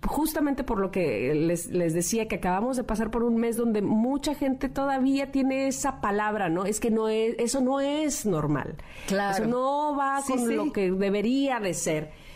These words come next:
Speaker 1: Y sí, definitivamente es una palabra que nos aleja. ¿Qué es normal en realidad, no? Es, puede ser común, pero que esté dentro de una norma y entonces quienes no estén dentro de esa norma no son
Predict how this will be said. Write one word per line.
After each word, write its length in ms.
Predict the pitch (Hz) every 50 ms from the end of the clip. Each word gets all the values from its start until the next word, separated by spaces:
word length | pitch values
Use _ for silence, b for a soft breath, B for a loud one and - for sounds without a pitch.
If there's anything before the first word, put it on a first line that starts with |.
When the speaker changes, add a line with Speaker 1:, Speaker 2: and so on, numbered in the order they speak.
| B B B B -
Speaker 1:
Y 100 | 208 196
sí, 340 | - - 233 220 196 - - - - - -
definitivamente 1120 | - 196 196 196 - 214 208 208 208 226 214 220 220 220 214 214 214 208 214 240 247 - -
es 100 | 190 -
una 220 | 196 196 190 185
palabra 420 | - 190 170 175 170 165 175 190 180
que 100 | - 185
nos 240 | 170 165 151 - 165
aleja. 460 | 151 156 165 170 165 - - 165 - - - B B B B B B B
¿Qué 240 | - 311 359 381
es 120 | 370 349 349
normal 360 | 302 277 262 262 269 277 269
en 100 | 247 220
realidad, 480 | 185 180 170 156 151 143 156 151 151 147 - -
no? 460 | - 156 170 214 254 - - - - - - - - - - 170 170 - 196 196 - - - -
Es, 220 | - 185 185 180
puede 280 | - - 190 180 190 226
ser 200 | 220 - 208 214
común, 580 | - 226 208 220 254 311 330 294 240 202 170 165 B B B B B B B B B B
pero 180 | - 185 185 180
que 60 | 214
esté 200 | 214 - 269 277
dentro 340 | 294 302 302 294 294 294 277
de 80 | 240 254
una 280 | 254 262 269 254 233 -
norma 640 | - 214 208 214 226 226 240 247 254 247 220 190
y 100 | 185 180
entonces 400 | 170 175 175 214 214 220 226 -
quienes 400 | - 214 180 180 185 180 180 -
no 260 | 196 202 220 240 254
estén 340 | 262 247 247 247 254 233 226
dentro 340 | 220 214 202 196 170 190 190
de 60 | 190
esa 140 | 190 - 208
norma 280 | 196 190 190 196 196 170
no 280 | 170 180 196 208 214
son 460 | 220 220 - - - 196 185 214 285